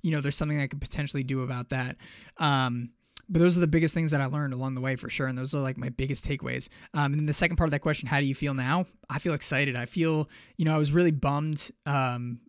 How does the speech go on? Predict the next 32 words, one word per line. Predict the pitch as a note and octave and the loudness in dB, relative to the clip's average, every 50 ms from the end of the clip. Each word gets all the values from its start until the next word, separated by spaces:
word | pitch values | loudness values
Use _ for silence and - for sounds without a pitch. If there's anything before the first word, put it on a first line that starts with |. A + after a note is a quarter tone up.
| _ _ _ _ _ | _ _ _ _ _
after | C3+ B2+ C3 - E3+ D3+ | 0 0 0 0 0 0
the | D#3 | 2
race | D3+ D3+ D3+ D#3 D3+ - - - - | 2 4 4 4 4 4 2 2 0
for | - - D3 | 0 -4 -4
sure. | - - C#3 C#3+ C#3+ D3+ D3+ D3 - - - - _ _ _ | -2 0 0 2 2 2 0 -2 -6 -14 -20 -20 _ _ _
And, | D#3+ D3+ D3+ D3 | -2 -2 0 0
like, | C#3+ D3 D3 | -2 0 0
I | D#3+ | 0
still | - - - G#3+ G#3+ | 0 2 2 2 2
get | F#3 D#3+ C#3 | 2 0 2
bummed | - D3+ D3 D3 D3 D3 | 0 0 0 0 0 0
every | C#3 D#3 D3 C#3+ | 0 0 0 0
now | C#3+ C#3 C#3 C#3 | 0 0 0 0
and | C#3 C#3 | 0 0
then | C#3 C#3 C#3 | 0 -2 -2
just | C3+ C3 - | -4 -6 -4
thinking | - D3 C3+ C#3 | -4 -4 -4 -4
about, | C#3 C3 C3 B2+ - | -4 -4 -4 -4 -4
like, | C3 B2 - - | -6 -8 -6 -6
shit, | - - - - - B2 A#2+ - - | -6 -4 -2 -2 -4 -4 -6 -8 -8
I, | C3 C3 C#3 C#3+ - - _ _ _ _ _ _ - - | -8 -6 -6 -8 -10 -14 _ _ _ _ _ _ -12 -6
I | C#3 D3 | -4 -4
did, | C#3 C#3 C3 - | -4 -4 -8 -4
that | - D#3 D#3 | -4 -4 -2
did | - C#3 B2 | -4 -6 -6
not | C3 C3 C#3 - | -6 -6 -4 -4
go | C#3+ C#3 | -4 -4
the | C#3 C#3 | -2 -2
way | C#3 C3+ | 0 0
I | C3+ | -2
wanted | C3 B2+ B2+ B2+ C#3 D3 - | -2 -4 -4 -4 -4 -4 -2
to. | A#3+ A#3 B3 B3 | -2 0 0 -2